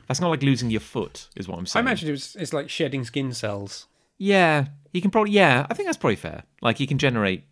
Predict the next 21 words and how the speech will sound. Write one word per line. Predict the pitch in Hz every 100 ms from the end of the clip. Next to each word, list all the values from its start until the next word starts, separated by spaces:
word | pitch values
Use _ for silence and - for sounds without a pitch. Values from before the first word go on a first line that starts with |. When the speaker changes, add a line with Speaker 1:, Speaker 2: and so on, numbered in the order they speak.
| _
Speaker 1:
he | 143
can | 139
generate | 147 113 92
new | 95 90
ones | 82 76 -
Speaker 2:
He's | 147
Speaker 1:
over | 165
Speaker 2:
like | -
a |
Speaker 1:
time. | 92
Speaker 2:
snake. | 85 117 - - _ _
Speaker 1:
He's | 185
like | 202 226
Speaker 2:
Or | 214
Speaker 1:
a |
Speaker 2:
a |
Speaker 1:
snake. | 208 175 98 80
Speaker 2:
spider. | 135 120 110 - _ _ _ _ -
Speaker 1:
Yeah. | 127 123 95 -
Well, | 143 139 107
in | 123 117